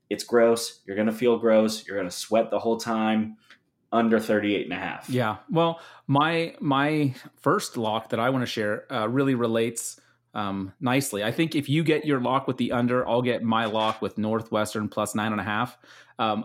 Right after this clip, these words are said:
Speaker 2: a lot of my reasoning here is exactly what you said. I'm just expecting this to be a super low scoring game. And I don't think Michigan State is gonna put up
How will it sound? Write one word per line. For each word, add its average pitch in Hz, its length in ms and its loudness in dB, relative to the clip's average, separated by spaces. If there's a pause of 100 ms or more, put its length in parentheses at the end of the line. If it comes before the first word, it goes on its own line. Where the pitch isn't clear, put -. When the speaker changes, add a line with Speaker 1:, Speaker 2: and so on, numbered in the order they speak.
Speaker 2:
a 139 60 2
lot 160 200 4
of 214 100 2
my 127 180 4
reasoning 117 500 4
here 110 240 -2
is 117 160 -2
exactly 110 420 -2
what 107 140 -2
you 104 100 -4
said. 107 220 -2
I'm 113 180 0
just 127 320 -4 (360)
expecting 120 640 -2
this 123 140 0
to - 80 -4
be 117 160 0
a 95 60 -2
super 123 520 -2
low 117 160 2
scoring 113 440 -4
game. 104 440 -4 (440)
And 120 460 0 (500)
I 107 180 0
don't 123 220 0
think 139 160 0
Michigan 131 440 0
State 143 320 0
is 120 160 -2
gonna 120 220 0
put 131 260 0
up 139 200 -2